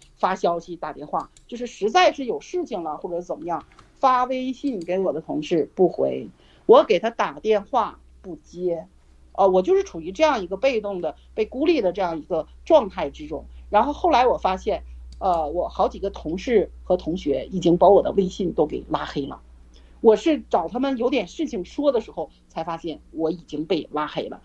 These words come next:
这是我知道的有几个，那，呃，剩下的我都没人联系，我都不知道了。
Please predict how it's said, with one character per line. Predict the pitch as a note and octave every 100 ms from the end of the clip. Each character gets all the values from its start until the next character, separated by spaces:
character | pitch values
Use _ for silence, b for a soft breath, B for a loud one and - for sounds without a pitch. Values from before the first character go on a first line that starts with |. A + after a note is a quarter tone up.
| b -
这 | A#3+
是 |
我 | A#3
知 | E3+ C4
道 | C4+ B3 F#3
的 | D#3 b b
有 | F3 F3+
几 | F#3
个， | - E3+ -
那， | G#3+ G#3 - - _ _ -
呃， | F#3+ G#3+
剩 | - C4+
下 | C#4 B3+
的 |
我 | F3+
都 | F#3+
没 | B3+ C4
人 | A3+ A#3+
联 | E3+ F3
系， | G3 A3 b b
我 | - D3+
都 |
不 | E3 B3
知 | E3+ D#3
道 | D3 -
了。 | -